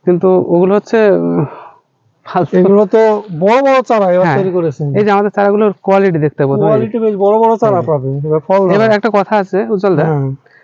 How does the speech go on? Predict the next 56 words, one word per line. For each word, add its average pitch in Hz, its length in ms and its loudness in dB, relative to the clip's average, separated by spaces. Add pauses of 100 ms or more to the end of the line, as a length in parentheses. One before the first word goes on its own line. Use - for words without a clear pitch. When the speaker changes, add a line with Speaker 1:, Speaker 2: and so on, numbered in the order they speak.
(140)
Speaker 1:
দেখলে 196 220 2
এই 202 80 2
একটা 208 220 -2
চারা 214 180 0
দেখছেন 247 340 -2
তো? 135 120 -4 (280)
Speaker 2:
হ্যাঁ। 156 320 0 (200)
Speaker 1:
এই 180 80 0
চারাটা 208 220 -2
হাইট 202 200 0
প্রায় 214 160 0
তিন 202 220 0
ফুট। 127 160 -4 (240)
Speaker 2:
হ্যাঁ। 151 440 -2 (120)
Speaker 1:
এবং 185 180 0
ফল 208 220 0
ধরা। 135 240 -2 (360)
Speaker 2:
হ্যাঁ। 160 100 -2
Speaker 1:
আবার 196 240 2 (160)
সাথেই 240 320 0
আছে 226 320 -2 (360)
এই 190 140 0
যে 190 80 4
এটা 190 200 2
এক 170 140 -2
ফুট 143 140 -2
হাইট। 117 140 -2
Speaker 2:
এই 196 160 2
এক 208 160 0 (100)
ফুট 202 140 -2
হাইটের 185 320 2
চারা। 160 220 0
Speaker 1:
এবার 214 200 2
অনেকে 226 360 2
দেখা 240 200 -2
গেলো 240 160 -2
ভিডিওতে 226 340 -2
কমেন্ট 220 260 0
করে, 196 140 0
দেখায় 196 320 2
বড় 214 180 2
বড় 214 160 2
চারা 208 180 0
কিন্তু 202 220 -2
গেলে 190 240 -2
ছোট 151 100 -4
Speaker 2:
হুম। - 80 -2
Speaker 1:
ছোট 160 140 -4
চারা। 165 220 -2
ব্যাপার 196 220 0
Speaker 2:
হ্যাঁ। 226 120 0
Speaker 1:
হচ্ছে 202 140 -4
যারা 220 180 2
প্রথমের 226 380 -2
দিকে 240 180 0
আসে 240 200 -2